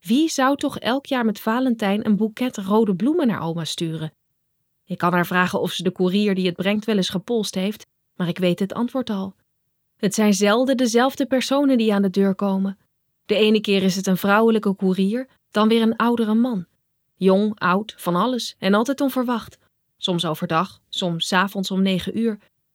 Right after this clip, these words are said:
De enige constante is dat ze in een wit bestelwagentje rijden, zonder logo, zonder naam.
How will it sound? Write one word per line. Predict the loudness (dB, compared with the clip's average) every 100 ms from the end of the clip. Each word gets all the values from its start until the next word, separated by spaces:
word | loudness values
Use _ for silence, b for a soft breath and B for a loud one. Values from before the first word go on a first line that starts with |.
| _ _ _ -2
De | 2
enige | 4 2 -2
constante | -2 0 0 0 0 -2
is | -4 -4 -4
dat | -6
ze | -4
in | 0 0
een | 0
wit | 0 -4 -6
bestelwagentje | -6 -6 -4 -2 -2 -2 -4 -4
rijden, | -4 -2 -2 -4 -6 B _
zonder | -4 0 2 2 0
logo, | 0 -2 -2 -8 -8 _ _ _
zonder | -4 0 0 0
naam. | -2 -6